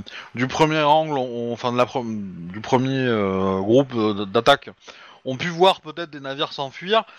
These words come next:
et ont donné l'information au, au, au troisième qui était le plus proche, mais, mais forcément, eux, ils avaient fait une manœuvre pour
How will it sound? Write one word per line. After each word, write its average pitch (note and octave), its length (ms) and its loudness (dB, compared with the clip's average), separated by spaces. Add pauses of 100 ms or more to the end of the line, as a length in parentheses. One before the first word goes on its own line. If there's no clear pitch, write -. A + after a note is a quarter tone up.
(400)
et D3 100 -2
ont D3 120 -2
donné D#3+ 260 -2
l'information D#3+ 1000 -2 (1120)
au, B2+ 400 2 (220)
au, A2+ 680 2
au A#2+ 180 2
troisième E3 560 2
qui - 100 -14
était C3+ 140 -10
le C3+ 60 -8
plus B2+ 160 -18
proche, G3+ 400 0
mais, C#3 360 -8
mais B2+ 340 -4
forcément, D#3 540 -4
eux, E3 100 4
ils C#3+ 100 -2
avaient C3 120 4
fait C#3+ 100 -4
une C3+ 60 -6
manœuvre C#3+ 400 2
pour C3+ 280 -2